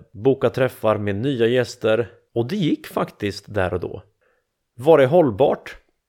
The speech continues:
Kanske, kanske inte. Men det är också det som är grejen med såna här trettio dagars utmaningar vi gör som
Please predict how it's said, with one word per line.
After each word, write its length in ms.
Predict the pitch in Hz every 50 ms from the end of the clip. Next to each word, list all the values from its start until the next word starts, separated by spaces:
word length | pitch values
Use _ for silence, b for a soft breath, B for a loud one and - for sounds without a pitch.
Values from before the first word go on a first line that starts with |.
| _ _ _ _ _ -
Kanske, 480 | - - - 104 98 - - - - - - _
kanske 340 | - 131 113 104 - - 131
inte. 380 | 117 98 92 - - - - - b b b b b b b b b b _ _ _ _
Men 360 | 135 160 175 160 156 165 - - _ _ _ _ _ -
det 80 | 143
är 40 | 165
också 180 | 156 160 - 156
det 120 | 214 220
som 180 | - - 117 110
är 60 | 110
grejen 420 | 101 - - 147 107 - - 104
med 100 | 110 120
såna 160 | - - 180 117
här 60 | 104
trettio 360 | - - - 156 - - 98
dagars 320 | 92 95 95 95 95 -
utmaningar 580 | 101 90 - 101 101 92 92 90 95 95 113 123
vi 140 | 143 165 190
gör 180 | 156 123 101
som 320 | 95 - - 107 98 98